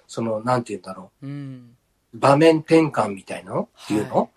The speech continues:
Speaker 2: ええ。
Speaker 1: 動きとかがすごく良くて。
Speaker 2: ええ。
Speaker 1: で、またね、その、ドラゴンボールの時と違って、
Speaker 2: うん。
Speaker 1: メカがね、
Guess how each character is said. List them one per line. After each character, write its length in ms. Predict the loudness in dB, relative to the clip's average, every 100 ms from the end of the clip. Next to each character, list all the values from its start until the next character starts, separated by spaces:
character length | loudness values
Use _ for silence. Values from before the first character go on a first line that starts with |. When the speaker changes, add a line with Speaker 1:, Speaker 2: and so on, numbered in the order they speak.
| _ -16
Speaker 2:
え 420 | -14 -14 -18 -4
え。 20 |
Speaker 1:
動 260 | 4 4 4
き 100 | 6
と 140 | 4
か 120 | 4 2
が 260 | 4 4
す 160 | 2 2
ご 180 | 4 4
く 240 | -2 2
良 140 | 4 4
く 120 | 2
て。 420 | 0 2 2 -2
Speaker 2:
え 320 | -10 -14 -16 -20 -20 _
え。 20 | _ _ _ _ _ _
Speaker 1:
で、 80 | 2
ま 160 | 2 4
た 140 | 4
ね、 420 | 6 6 6 2 _ _ -10
そ 180 | -6
の、 260 | -2 -2 0
ド 120 | 4
ラ 160 | 6 8
ゴ 160 | 6 4
ン 60 |
ボ 180 | 4 4
ー 40 |
ル 60 | 4
の 140 | -2
時 200 | -4 -6 -6
と 80 |
違 280 | -6 -4 -6
っ 40 | -6
て、 480 | _ 4 4 2 -8
Speaker 2:
う 60 |
ん。 180 | -16 -16 -20 _ 4
Speaker 1:
メ 160 | 6
カ 180 | 6 4
が 140 | 2 2
ね、 340 | 0 0